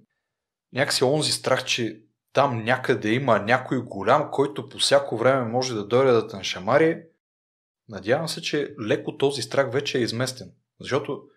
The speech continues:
хората видяха, че ми... България не само, че е изпращала оръжие, ми, тя е изпращала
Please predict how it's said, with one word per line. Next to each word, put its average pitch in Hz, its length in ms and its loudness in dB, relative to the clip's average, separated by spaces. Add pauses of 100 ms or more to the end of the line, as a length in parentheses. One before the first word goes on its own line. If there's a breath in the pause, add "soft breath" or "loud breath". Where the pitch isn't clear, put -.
(360 soft breath)
хората 156 260 -12
видяха, 110 340 -2
че 151 320 -8 (160)
ми... 104 180 -14 (1040)
България 104 420 0
не 110 100 -4
само, 147 320 -6
че - 160 -4
е 117 40 0
изпращала 107 680 -6
оръжие, 92 320 -8
ми, 123 220 -12 (1400 soft breath)
тя 120 380 6
е - 180 0 (100)
изпращала - 640 -12